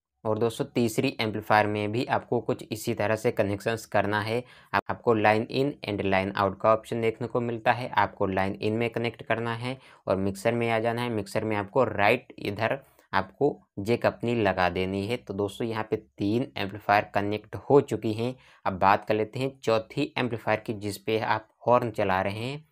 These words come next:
तो दोस्तों चौथी एम्पलीफायर में आपको एम्पलीफायर के बैक पैनल में लाइन इन का ऑप्शन देखने को मिलता है और एयूएक्स का ऑप्शन भी देखने को मिलता है। अगर आपको अच्छी क्वालिटी चाहिए तो दोस्तों आपको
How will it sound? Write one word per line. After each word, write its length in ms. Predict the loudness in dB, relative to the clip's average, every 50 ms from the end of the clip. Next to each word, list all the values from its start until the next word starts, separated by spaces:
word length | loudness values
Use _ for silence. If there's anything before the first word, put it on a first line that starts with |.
| _ _ -20 -20 _ _ -8
तो 40 | -4
दोस्तों 240 | -4 -2 -2 -4 -4
चौथी 440 | 0 2 2 2 2 2 0 0 0 -2
एम्पलीफायर 520 | -4 -4 -4 -6 0 2 4 4 4 2
में 200 | 0 -2 -4 -2 2
आपको 460 | 2 2 2 2 -2 -2 -2 -2 -2 -2 -6 _ _ _ _ _ _ -10
एम्पलीफायर 360 | -10 -10 0 2 4 4 4
के 120 | 2 0 -2
बैक 280 | 2 4 2 2 2 0
पैनल 300 | 0 0 0 0 -2 -2
में 320 | -2 -2 -4 -4 -6 -8 -12 _ _ _ _ _ _ _ -2
लाइन 340 | 0 2 4 4 2 2 0
इन 140 | -2 -2 0
का 180 | 4 4 6 6
ऑप्शन 300 | 4 2 -2 -4 -2 -2
देखने 320 | -2 -2 -2 -4 -6 -6
को 140 | -6 -6 -6 -4
मिलता 360 | -2 -4 -4 -2 0 0 0
है 200 | 0 -2 -6 -6 -8 -14 -20 _ _ -2
और 220 | 0 0 0 -2 0
एयूएक्स 460 | 0 2 2 4 4 2 2 0 -2 0
का 160 | 2 2 2
ऑप्शन 320 | 2 0 -2 -4 -4 -2
भी 120 | -2 -2 -2
देखने 360 | 0 2 0 0 0 -2 -6 -4
को 140 | -2 -2 -2
मिलता 360 | 0 0 -2 0 2 0 0
है। 280 | 0 0 -4 -6 -6 -10 -14 _ _ _ _ _ _ -4
अगर 180 | 0 2 4 4
आपको 280 | 4 4 2 0 -2 -2
अच्छी 380 | 0 -2 -4 -4 -2 -4 -4 0
क्वालिटी 360 | 4 4 4 4 4 0 -2
चाहिए 360 | 0 0 -2 0 0 -2 -2
तो 120 | -2 -2 0
दोस्तों 280 | 0 -2 0 2 2
आपको 300 | 0 0 0 -2 -4 -4